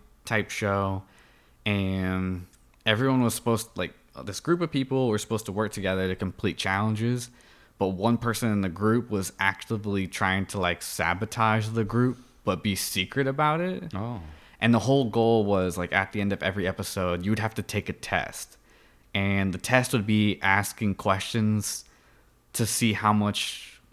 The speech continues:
Speaker 1: you knew about or how much you suspected the right person was the one that was the mole. So it was like a, a mystery type show. So they would ask, like, "What was the mole doing in this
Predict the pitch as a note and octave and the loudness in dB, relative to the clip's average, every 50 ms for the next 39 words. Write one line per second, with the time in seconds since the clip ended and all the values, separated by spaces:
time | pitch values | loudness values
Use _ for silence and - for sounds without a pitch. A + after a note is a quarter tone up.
0 | - G2 F#2+ F#2+ G2+ G2+ G#2 G#2 G2+ F#2+ F#2+ G2 G2 G2 G2 G2 F#2+ F#2+ F2+ E2+ | -14 -12 -10 -6 -4 -2 0 0 0 2 2 2 2 2 2 0 0 -2 0 0
1 | F2+ F#2 F#2 F2+ F#2 E2+ - - - G#2+ G2+ - A#2 A#2 A#2 G#2+ A2 A2 G2+ - | 2 2 4 2 2 0 -2 -6 -4 -2 -2 0 0 0 0 0 -2 -4 -4 -4
2 | - G#2 - - - G2 F#2+ - G#2+ F#2+ E2 F#2 D#2+ - F#2 F#2 F#2 - - - | -6 -8 -8 -4 -4 -4 -2 -2 -6 -6 -4 -6 -6 -4 -4 -4 -4 -4 -8 -6
3 | - G2 F#2+ F#2 - - F#2+ E2+ E2+ E2+ E2 E2 - - - E2+ E2+ F2 E2+ E2+ | -2 -2 -2 -2 -4 -6 -6 -6 -6 -6 -6 -6 -8 -6 -8 -6 -6 -4 -4 -4
4 | E2+ D#2+ B1+ D2+ F2 E2+ - - D2 D#2 F2+ G2+ - - - - - - G2+ G#2 | -4 -6 -6 -8 -8 -8 -8 -8 -8 -4 -4 -2 -2 -4 -6 -8 -6 -4 -4 -2
5 | G#2 A2 G#2 G#2+ G2 - - - - - - - G2+ G2 G2 F#2 G2+ G#2+ G#2+ - | 0 -2 -2 -2 -4 -4 -6 -16 -20 -20 -12 -6 -4 -2 0 2 2 0 0 -2
6 | - - A#2+ B2 A#2+ A#2 A#2+ - C3+ B2 B2 A#2 A#2 A#2+ - - - - - - | -2 0 2 2 2 2 -2 -2 -2 0 0 0 -2 -4 -8 -20 -16 -10 -4 -2
7 | C#3+ C#3 C3 C3+ C#3+ D3+ D#3 D#3+ D#3+ D#3 - _ _ - _ _ - - - - | 0 0 0 0 0 -2 -2 -4 -6 -8 -12 _ _ -20 _ _ -20 -20 -20 -20
8 | - - - A#2 A2+ A#2 A2+ A2 G2 G2+ G2 G2 G2 - - - F2 E2+ F#2+ G2 | -18 -8 0 4 4 6 6 6 6 6 6 4 4 0 -4 -8 -10 -6 -2 2
9 | A#2+ C#3 D3+ D3+ A#2+ A#2+ C3 A#2 G#2 G#2+ A2 A2+ A2+ G#2+ G2+ G2+ G#2+ G2+ G2+ G2 | 2 4 4 2 2 2 2 2 4 4 4 4 2 2 0 0 0 2 2 4
10 | G2+ G2+ F#2+ F2 F2 F#2 F2+ G2 F#2+ | 2 2 2 2 0 0 0 -2 -2